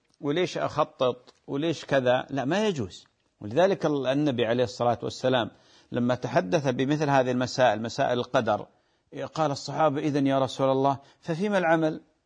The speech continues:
يعني، ما دام الأمر، آه، أنف، ما دام الأمر مقدر، ففيما العمل؟" قال: "اعملوا، فكل ميسر لما خلق له." قال العلماء: "فازداد الصحابة عملاً"،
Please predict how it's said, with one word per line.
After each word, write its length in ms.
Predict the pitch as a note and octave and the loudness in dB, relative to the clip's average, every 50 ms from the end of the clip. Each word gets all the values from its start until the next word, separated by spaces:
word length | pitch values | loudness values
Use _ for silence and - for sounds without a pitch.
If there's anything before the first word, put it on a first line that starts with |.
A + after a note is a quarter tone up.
| _ _ _ _ | _ _ _ _
يعني، 180 | - A#2 A#2 C3 | -8 -4 -2 0
ما 120 | C3+ C#3+ | 2 2
دام 240 | C#3 D3+ E3 E3 D#3+ | 4 4 4 4 4
الأمر، 440 | D#3 E3 D#3+ E3 D#3 D#3 D3 C#3 C3 | 0 0 0 0 0 -2 -2 -2 0
آه، 240 | C#3+ C#3+ C3+ B2+ - - - _ _ _ _ G#3 F#3 F3+ F3+ | 0 0 0 -2 -6 -14 -20 _ _ _ _ -8 -2 0 2
أنف، 300 | E3 D#3 C#3+ - - - | 2 2 0 -2 -6 -6
ما 160 | C#3+ D3 D3 | -2 -2 0
دام 240 | C#3+ D#3+ D#3+ D3+ D#3 | 4 4 2 2 2
الأمر 300 | D#3 D3+ D#3+ D#3 D#3 D3+ | 0 0 0 0 0 0
مقدر، 500 | D#3 D3+ D3+ - F3+ F3 D3+ C#3 D3+ C3+ | -2 -2 2 2 0 0 2 -2 -2 -2
ففيما 340 | - F3 E3 F#3+ G3 G3 F3+ | -2 -4 -6 -4 -4 -2 -4
العمل؟" 160 | D3 A#2 - _ _ _ | -4 -4 -6 _ _ _
قال: 180 | - A2 A2 A2 | -2 -2 0 0
"اعملوا، 500 | G#2 G2 G#2+ A#2+ C#3+ E3+ F#3+ F3+ B2+ - - _ _ _ _ _ _ _ _ _ _ | 0 0 2 2 2 4 2 2 0 -2 -6 _ _ _ _ _ _ _ _ _ _
فكل 400 | - E3 - - G#3 A#3+ A3+ G#3+ F#3 | -6 -6 -2 0 0 2 2 0 2
ميسر 480 | E3+ E3 E3 D3 - - - C#3+ C3+ | 2 0 0 0 0 -4 -4 -2 0
لما 280 | C3+ C3+ C3+ C3 C3 A#2+ | 0 0 0 0 0 0
خلق 400 | - - B2 A#2 A#2 - - A#2 | 0 0 0 0 0 -2 -2 -2
له." 180 | A2 G#2+ G2+ - _ _ _ - | -2 -2 -6 -8 _ _ _ 2
قال 200 | C3 C3+ C#3 C#3 | 2 4 4 2
العلماء: 420 | C#3 C3 D3 E3 D#3+ D3+ C#3+ B2+ | -2 0 0 0 2 2 0 -2
"فازداد 600 | G#2+ C3 B2+ A#2+ A2+ A2+ A#2+ E3+ A3+ - E3+ C#3+ | -2 -4 -4 -4 -4 -4 2 2 2 2 2 -4
الصحابة 580 | C#3+ - - - C3 - C#3+ C#3 B2 A#2 A#2 - - | -6 -6 -6 -8 -6 -2 0 0 0 0 -4 -4 -4
عملاً"، 440 | A#2 A2 A2+ A2 G2+ F#2 F2 E2 | -2 -2 0 -2 -2 -4 -6 -10